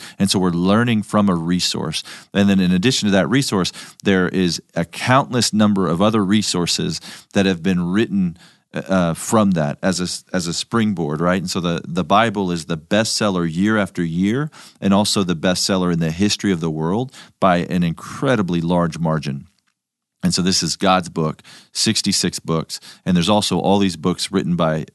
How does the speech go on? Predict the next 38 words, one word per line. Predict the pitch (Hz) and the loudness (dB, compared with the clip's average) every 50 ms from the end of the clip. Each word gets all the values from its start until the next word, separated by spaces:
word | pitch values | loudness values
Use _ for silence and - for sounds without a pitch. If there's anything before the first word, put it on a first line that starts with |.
| - - _ _ _ _ _ _ | -18 -20 _ _ _ _ _ _
people | - 123 127 143 - - 82 76 - - - - - - _ - | -2 0 0 0 0 -2 -4 -6 -6 -8 -12 -16 -20 -20 _ 0
that | 98 95 | 2 2
are | 90 87 87 | 4 4 2
essentially | 85 - - 117 104 - - 85 | 2 0 0 0 0 0 -2 -2
commentaries | 78 - - - 110 110 101 90 - - 85 80 80 78 | -4 -2 0 2 2 2 2 0 0 0 0 0 0 0
on | 82 80 80 | -2 -2 -2
God's | 78 82 80 78 71 71 | 0 0 0 0 -2 -4
book. | - - 80 73 - - _ - - - - - - _ _ _ | -4 -4 -4 -4 -4 -8 _ -20 -20 -20 -20 -20 -20 _ _ _
And | - 104 95 87 87 | 0 2 2 2 2
so | - 95 90 | 2 2 2
we | 90 95 101 | 2 2 2
can | - 104 87 | 2 0 2
read | 87 92 92 82 - | 2 2 2 2 2
those, | 92 95 98 101 104 104 98 - | 2 2 4 2 2 0 -2 -4
and | - - 87 85 82 82 82 78 | -4 -4 -2 0 0 -2 0 0
they | 95 92 | 0 0
can | 90 - 87 | 0 0 -2
teach | - - 104 92 - | 0 0 0 0 -2
us | 90 - | -4 -6
about | - 80 92 90 87 82 | -4 -2 0 0 0 0
God. | 92 90 87 87 87 87 - - - - - - _ _ | 0 0 0 0 -2 -4 -8 -14 -20 -20 -20 -20 _ _
In | - 107 101 | 0 2 4
addition, | 95 87 107 110 - - 98 95 | 4 4 4 2 2 2 2 2
other | 95 95 98 | 2 2 2
disciplines | 87 92 92 85 - 90 - - 87 82 80 82 | 0 0 -2 -2 -4 -4 -4 -2 -2 -2 -2 -2
are | 78 78 80 | -2 -2 -4
prayer. | - - - - 104 101 104 107 110 117 117 _ - - - - - - | -6 -4 0 2 4 4 4 2 0 -2 -6 _ -20 -20 -20 -20 -8 -4
And | - 95 90 | -2 -2 0
so | - 90 85 | 0 0 0
spending | - - - - 104 101 98 90 | 0 -2 0 0 2 2 2 2
time | - - 101 95 90 87 82 | 0 0 0 0 0 0 -2
talking | - - - - 101 98 98 - 110 113 110 113 113 - | -4 -6 -2 0 0 0 0 -2 -4 -4 -4 -4 -6 -4
with, | - 107 110 107 - - - | -2 -2 -2 -2 -4 -6 -6
communicating | - 92 87 90 98 104 101 - - 110 104 101 101 98 98 | -2 0 2 4 4 2 2 0 0 0 2 2 2 2 2
with, | 98 101 101 - - _ _ - _ _ _ - | 0 0 -2 -4 -10 _ _ -20 _ _ _ -4
uh, | - 98 95 90 | -2 0 0 0
God, | 85 107 104 101 107 107 104 - - _ - - - _ _ - | 0 2 2 2 2 0 -4 -6 -10 _ -20 -20 -20 _ _ -4
um, | - 87 85 82 85 85 85 82 - - | -2 0 0 0 -2 -4 -8 -10 -12 -16